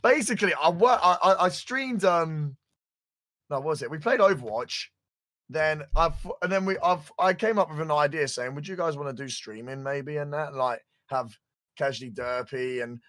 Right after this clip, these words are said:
whatever, Gold Dust and that, we just bring everyone in." And th-, they were like, "Yeah, yeah," but I think they weren't, I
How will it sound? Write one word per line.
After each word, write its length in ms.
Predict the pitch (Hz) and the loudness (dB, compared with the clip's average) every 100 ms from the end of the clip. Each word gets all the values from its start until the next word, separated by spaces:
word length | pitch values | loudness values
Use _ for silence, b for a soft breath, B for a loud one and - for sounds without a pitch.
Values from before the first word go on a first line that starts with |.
| _ | _
whatever, 400 | - 127 127 131 120 | -2 0 0 -2 0
Gold 340 | 143 135 131 | 2 2 2
Dust 320 | 131 127 127 127 | 4 4 2 -6
and 100 | 131 | -4
that, 180 | 127 | -4
we 80 | 139 | -4
just 160 | 123 - | -12 -10
bring 200 | 139 131 | -10 -4
everyone 400 | 131 123 127 123 | -4 -4 -6 -6
in." 200 | 120 147 151 B - | -4 -6 -8 B -6
And 180 | 156 160 - | -4 -4 -2
th-, 180 | 185 208 | -2 2
they 80 | 214 | 6
were 120 | 214 | 8
like, 320 | 190 185 170 | 6 4 2
"Yeah, 180 | 208 254 | 2 4
yeah," 140 | 240 240 - | 4 2 0
but 200 | 147 170 | 4 6
I 60 | 165 | 6
think 200 | - - | 4 4
they 80 | 185 | 4
weren't, 260 | 202 190 | 6 6
I 80 | 156 | 6